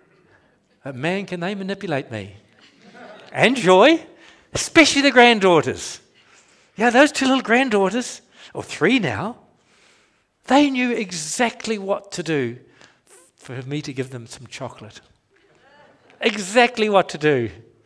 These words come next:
They knew exactly what to say, exactly what face to pull to get me away from my office where I was working to come and play with them. People are manipulators. We are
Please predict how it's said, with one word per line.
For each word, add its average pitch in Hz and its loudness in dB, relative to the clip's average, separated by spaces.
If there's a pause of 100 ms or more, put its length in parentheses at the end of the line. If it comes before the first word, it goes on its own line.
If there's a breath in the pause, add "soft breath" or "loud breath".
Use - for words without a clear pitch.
(1000 soft breath)
They 247 6
knew 247 0
exactly 240 0
what 220 -2
to - -12
say, 165 -4 (440 soft breath)
exactly 254 -2
what 240 -6
face 202 -2
to - -12
pull 151 -6 (200 loud breath)
to 170 -6
get 165 -2
me 156 -6
away 160 0
from 196 -10
my 170 0
office 160 -4
where 180 -8
I 147 -6
was 127 -12
working 143 -4
to 151 -10
come 135 -8
and 135 -14
play 131 -6
with 120 -12
them. 92 -14 (1120)
People 214 -12
are 151 -8
manipulators. 139 -14 (760 soft breath)
We 160 -2
are 156 -2